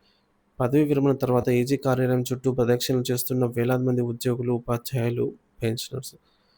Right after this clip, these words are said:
ఇక పెన్షన్, గ్రాట్యుటీ, కమ్యుటేషన్ మంజూరులో తీవ్ర జాప్యం, ఇంక్రిమెంట్లలో కూడా కోతలైతే తేలుతున్నాయి. సమస్యలకు మూల, మూల కారణం ఏజీ కార్యాలయం కాదు,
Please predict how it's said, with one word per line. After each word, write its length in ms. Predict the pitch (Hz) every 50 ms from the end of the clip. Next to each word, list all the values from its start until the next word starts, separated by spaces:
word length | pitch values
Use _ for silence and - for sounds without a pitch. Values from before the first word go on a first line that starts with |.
| _ _ _ _ _ _
ఇక 100 | 127 120
పెన్షన్, 720 | 127 123 - 135 131 135 127 - - 160 139 135 139 - - - 127 131
గ్రాట్యుటీ, 640 | 123 123 123 123 - 135 135 131 131 135 123 123 127
కమ్యుటేషన్ 680 | - 127 120 123 120 135 127 127 - 131 127 123 123 - - - 120
మంజూరులో 600 | 117 120 117 120 127 123 123 123 123 120 117 110
తీవ్ర 380 | 110 - 127 120 123 127 117 117 _
జాప్యం, 480 | - 113 113 110 _ - 123 135 135 - -
ఇంక్రిమెంట్లలో 680 | 131 127 127 123 135 123 123 123 120 123 120 120 120 117
కూడా 220 | - 127 123 113
కోతలైతే 880 | 113 _ - - 123 113 - 120 120 117 117 - 123 113 110 104 110 _ _ _ _ _ _ _ _ _ _ _ _ _ _ _ _ _ _ _ _
తేలుతున్నాయి. 720 | - 123 117 117 117 123 123 123 139 139 123 123 123 123 120 _ _ _ _ _ _ _ _ _ _ _ _ _ _ _ _ _ -
సమస్యలకు 680 | - - - 127 131 139 135 - 147 143 139 143 147 135
మూల, 320 | 120 117 120 123 131 127 - - -
మూల 200 | 127 123 139 147
కారణం 500 | 143 143 139 127 120 120 117 113 - - - _ -
ఏజీ 320 | 120 127 123 131 139 139 127 - -
కార్యాలయం 600 | - 127 117 120 120 123 123 120 120 117 120 120
కాదు, 460 | 120 - - 113 104 107 110 104 -